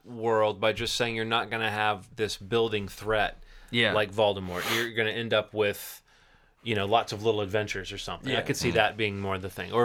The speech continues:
Speaker 1: if, you know, but either way, like, we don't really know yet.
Speaker 2: Sure, sure.
Speaker 1: But the, but the truth is, they're, yeah, they're gonna, they're gonna keep these things going. I mean, the Hunger Games thing is a great example. Like, that
Speaker 3: Yeah.
Speaker 1: one didn't even occur to me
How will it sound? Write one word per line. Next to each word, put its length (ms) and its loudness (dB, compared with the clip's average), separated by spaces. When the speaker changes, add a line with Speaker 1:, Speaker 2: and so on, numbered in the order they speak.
Speaker 1:
if, 140 -16
you 100 2
know, 120 4
but 140 8
either 220 6
way, 220 6
like, 140 2
we 80 4
don't 160 6
really 140 4
know 180 4
yet. 400 -2
Speaker 2:
Sure, 300 0
sure. 160 -2
Speaker 1:
But 260 8
the, 200 0
but 200 -2
the 60 -2
truth 360 0
is, 480 2
they're, 160 2
yeah, 160 -2
they're 140 0
gonna, 320 0
they're 100 -2
gonna 180 -2
keep 260 -8
these 160 -6
things 200 -8
going. 240 -2
I 40 -4
mean, 140 0
the 80 4
Hunger 260 0
Games 280 -2
thing 200 -4
is 100 -6
a 40 -6
great 200 -2
example. 400 -8
Like, 140 -4
that 100 6
Speaker 3:
Yeah. 40 2
Speaker 1:
one 100 4
didn't 160 6
even 140 2
occur 300 4
to 80 2
me 280 -2